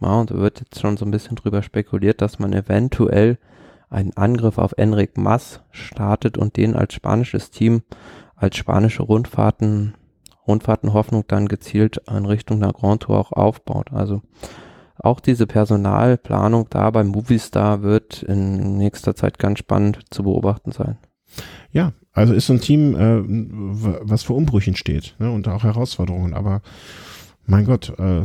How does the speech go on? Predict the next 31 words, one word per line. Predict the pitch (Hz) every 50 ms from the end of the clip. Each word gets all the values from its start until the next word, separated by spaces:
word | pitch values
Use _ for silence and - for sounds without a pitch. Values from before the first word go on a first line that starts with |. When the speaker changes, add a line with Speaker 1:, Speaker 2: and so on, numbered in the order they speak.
| - - - - -
Speaker 2:
Team | - - 101 98
Sk-, | - - - - 78
Team | - - - 104
Sky | - - 101 95 113
mit | 127 117
ihrem | 92 92 90 101
Fracker | - - 90 - - 131 127
hat | 131 -
jetzt, | - 131 123 - -
äh, | 123 117 123 123 123 123 - - -
hat | - 107 - -
jetzt | 117 -
ihre | 113 120 127 117
Probleme | - - 113 113 113 117 117
gelöst, | 117 113 107 107 117 - - -
ne? | 107 101 117 127 117 _
Dann | - 98 98 98 98 95 104
werden | 98 73 101 104
die | 101 101
es | - -
ja | - -
auch | 95 -
hoffentlich | - - - 104 95 101 -
irgendwie, | 92 90 95 - 90 85 90 -
äh, | - - 101 98 98 104 -
hinkriegen | _ 95 95 90 92 - - - - - - 82
und | 90 -
das, | 95 - - _ _ -
äh, | 95 95 101 - _ _ - - - - 101
hinpassen. | 101 98 92 - - 92 90 - 98 95 - _ -
Also | - 101 95 92 95